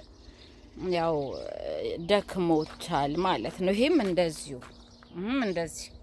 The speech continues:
ያው እዛ ጋም እንደዚህ። እና ልክ እንደዚህ ትልቅ ከሆነ በኋላ ካልተሸፈነ፣ እ፣ በረዶ፣ እ፣ አይችልም። ቅዝቃዜው፣ እ፣ እንትን ይለዋል ማለት ነው። እና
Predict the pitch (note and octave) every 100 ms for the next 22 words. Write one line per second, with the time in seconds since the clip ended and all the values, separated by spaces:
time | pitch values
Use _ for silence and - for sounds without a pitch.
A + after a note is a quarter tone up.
0 | - - - F#3+ G3+ G3 F#3 F#3+ F#3 A#3+
1 | C4+ F#3+ D#3+ C3+ - - - - - -
2 | - G#3 C#4 C#4 C#4+ - C4 A#3 A#3 A#3
3 | C4 A#3+ A#3 C4 B3 A#3+ B3+ A#3+ B3 C4
4 | C4 A4 C#5 - - - - - - B3+
5 | A#3+ A#3 B3+ - B3 A#3+ - B3+ B3+ E4
6 | A#4+ - - A3 G#3+ G3 F#3+ E3+ G3 G3+
7 | G3+ F#3+ A3 E4 D#4 C4+ F#3+ E3+ E3 D#3+
8 | D3+ - - F3+ G3+ - F#3 - E3+ -
9 | F3+ - F#3 F3+ F#3 F3 F3 - - -
10 | - - - D#3+ E3 E3 E3 F3 E3+ G3
11 | G3 D#3+ D3 E3 G#3 C#4 G#3 - - -
12 | - - -